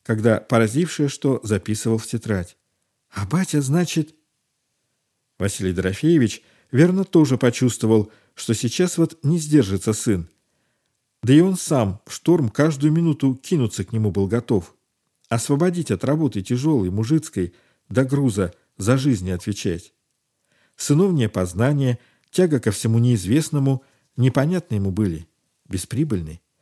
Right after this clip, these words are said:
Да только чувствовал он в том сына его счастья. А мешать тому он Еленке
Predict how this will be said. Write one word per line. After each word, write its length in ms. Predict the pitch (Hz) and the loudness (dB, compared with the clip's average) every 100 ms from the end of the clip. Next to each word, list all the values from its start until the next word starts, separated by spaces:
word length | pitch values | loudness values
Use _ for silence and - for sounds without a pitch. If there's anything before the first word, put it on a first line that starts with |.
| _ _ _ - | _ _ _ -2
Да 120 | 113 | 0
только 340 | 139 135 135 | 2 2 0
чувствовал 500 | 123 185 - 104 95 | -2 -4 -4 0 0
он 200 | 90 85 - _ _ _ _ | 0 -4 -10 _ _ _ _
в 100 | - | 0
том 320 | 139 127 - | 2 2 -2
сына 360 | - - 180 156 | -12 -2 0 2
его 240 | 117 98 | 2 0
счастья. 680 | 98 - 98 87 - - 87 _ _ _ _ _ _ _ _ _ | -2 -2 -4 -4 -10 -12 -14 _ _ _ _ _ _ _ _ _
А 80 | - | -14
мешать 500 | 82 85 - 120 - | -12 -12 -4 -4 -2
тому 400 | 120 117 117 104 _ _ _ _ _ _ _ _ | -2 0 0 -4 _ _ _ _ _ _ _ _
он 180 | 123 123 | -4 -2
Еленке 680 | 98 98 110 107 98 98 | 0 0 0 -2 -2 -4